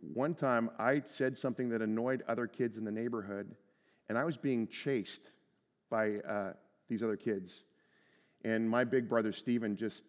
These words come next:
stepped in their way because he was ten years older than me, so he was a man by this point, and he just stepped out,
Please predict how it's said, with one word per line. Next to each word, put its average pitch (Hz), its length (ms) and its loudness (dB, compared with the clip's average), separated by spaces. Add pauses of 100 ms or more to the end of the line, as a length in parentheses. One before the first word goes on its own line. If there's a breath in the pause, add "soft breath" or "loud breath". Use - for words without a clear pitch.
(160)
stepped - 500 -2
in 113 120 -2
their 107 160 0
way 104 300 2
because 104 320 -2
he 120 100 -2
was 104 120 0
ten 139 220 0
years 123 220 2
older 127 180 2
than 113 100 2
me, 101 100 2
so 123 140 -2
he 131 60 4
was 117 100 2
a 104 40 -2
man 117 320 0
by 107 140 -4
this 98 120 -6
point, 107 340 -4 (500 soft breath)
and 120 120 4
he 147 60 4
just 151 160 0
stepped 135 300 6
out, 120 300 8